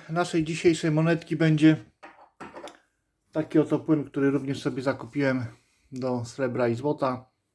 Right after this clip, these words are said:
Jak widzicie, jeszcze nie otwarty, zaraz to uczynię.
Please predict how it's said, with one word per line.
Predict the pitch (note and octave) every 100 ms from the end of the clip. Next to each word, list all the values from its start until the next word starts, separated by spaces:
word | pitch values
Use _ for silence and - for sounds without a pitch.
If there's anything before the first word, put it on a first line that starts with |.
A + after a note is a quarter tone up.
| _ _ _ _ _ _ _ _ _ _ _ _ _ _ _ _ _ _ -
Jak | B2+
widzicie, | A#2 B2+ A#2+ C3+
jeszcze | B2 B2+
nie | B2
otwarty, | B2 D3+ C#3+ - B2
zaraz | B2 A#2+ A#2 - _ -
to | A#2+
uczynię. | A#2+ A#2+ E3 D3+